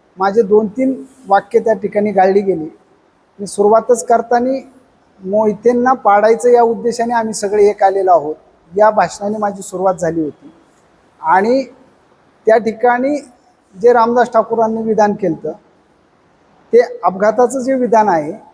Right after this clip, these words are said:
त्याच्यामध्ये मला असं सांगायचं होतं, या तालुक्यामध्ये ती जी घटना घडली, त्यावेळेस देखील या तालुक्यातल्या सर्व लोकांनी असं ठरवलं होतं की या-, यावेळेस दिलीप मोहितेंना आपण निवडून द्यायचं नाही.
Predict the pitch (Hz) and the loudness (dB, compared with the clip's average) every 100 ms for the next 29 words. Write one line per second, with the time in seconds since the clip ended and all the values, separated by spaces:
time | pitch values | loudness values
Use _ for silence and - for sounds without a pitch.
0 | _ - 208 240 240 247 240 233 214 - | _ -4 0 -2 0 -2 0 2 2 0
1 | 247 226 214 214 202 175 - 151 - _ | -2 -2 0 -2 -2 -8 -8 -20 -20 _
2 | _ _ _ _ - 170 165 208 247 247 | _ _ _ _ -16 -8 0 2 2 2
3 | 240 240 240 247 240 240 254 - 240 233 | 0 0 -2 -4 -2 -2 -2 -2 -12 -8
4 | 220 196 - 247 226 180 151 156 - _ | -4 -4 0 0 2 0 -2 -10 -14 _
5 | _ _ _ _ 233 233 254 254 262 247 | _ _ _ _ 2 4 6 6 4 2
6 | 247 254 277 247 247 247 233 220 226 226 | -6 -6 -6 0 0 0 -2 -2 -6 -4
7 | 240 220 - 254 254 240 233 233 240 262 | -4 -2 2 4 4 2 0 -2 -2 -6
8 | 226 220 202 202 202 202 180 - 143 - | -6 -6 -2 0 0 0 -4 -6 -14 -14
9 | _ _ _ _ _ _ 240 240 208 214 | _ _ _ _ _ _ 2 4 4 4
10 | 233 233 247 214 214 220 220 220 - 220 | 6 6 4 2 -6 -10 -8 -8 -8 -6
11 | 214 196 202 196 190 202 226 208 185 185 | -4 -4 -6 -6 0 0 2 2 2 -2
12 | 170 139 147 | -6 -6 -12